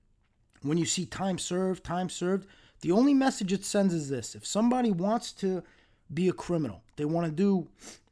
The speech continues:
all criminal acts, then they know in back of their head, if they wound up getting jammed up one day, all they need to do is select a high-profile target. Anybody that they know the government would wanna get. Anybody with a target on their back,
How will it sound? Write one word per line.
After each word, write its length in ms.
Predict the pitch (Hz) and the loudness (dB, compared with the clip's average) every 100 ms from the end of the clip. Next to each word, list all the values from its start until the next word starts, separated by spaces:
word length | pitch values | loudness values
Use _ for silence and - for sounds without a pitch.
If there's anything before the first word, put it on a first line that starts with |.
| _ | _
all 240 | - 202 220 | 4 6 6
criminal 480 | - 220 202 175 151 | 6 4 4 2 -2
acts, 500 | 117 - - - - _ _ _ _ _ | -6 -12 -16 -16 -20 _ _ _ _ _
then 280 | - 175 247 | -2 4 6
they 100 | 277 | 6
know 220 | 262 233 | 6 8
in 80 | 214 | 8
back 260 | 175 208 220 | 6 2 2
of 80 | 202 | 2
their 80 | |
head, 220 | 175 180 147 | 2 0 -2
if 120 | - | -2
they 160 | 151 | 0
wound 280 | 208 208 208 | 2 2 2
up 100 | 180 | 0
getting 300 | 160 175 175 | 0 0 0
jammed 320 | 147 165 160 | -2 -2 -2
up 200 | 160 - | -4 -4
one 200 | 120 107 | -10 -12
day, 220 | 92 - - _ _ _ _ _ | -12 -18 -20 _ _ _ _ _
all 260 | 175 240 277 | 4 6 6
they 160 | 294 | 4
need 240 | 262 262 - | 4 2 0
to 100 | 208 | -2
do 380 | 156 135 120 160 _ _ _ _ _ - | 0 0 -2 -10 _ _ _ _ _ -4
is 160 | 160 | 0
select 480 | - 165 160 220 - | 0 0 2 2 2
a 60 | 143 | -8
high-profile 840 | - 190 196 - 196 - 160 151 | -2 -2 0 0 0 0 -2 -2
target. 420 | - 139 117 - - _ _ - | -4 -6 -8 -10 -20 _ _ 0
Anybody 520 | 208 302 240 254 240 | 4 4 6 4 2
that 180 | 208 196 | 2 0
they 140 | 190 | 0
know 320 | 175 170 165 156 | 0 0 -2 -6
the 200 | 131 139 | -12 -8
government 480 | 135 165 165 170 - | -2 -2 0 -4 -4
would 200 | 139 135 | -6 -4
wanna 280 | 156 151 139 | -2 -2 -4
get. 280 | 131 95 _ _ _ _ _ _ _ - - - | -8 -12 _ _ _ _ _ _ _ -20 -12 0
Anybody 500 | 208 269 208 214 214 | 2 4 4 4 4
with 140 | 165 | 2
a 40 | 143 | -2
target 400 | - 202 196 190 | 4 4 6 4
on 120 | 185 | 4
their 120 | 170 | 2
back, 420 | 151 160 156 - | 0 -2 -4 -6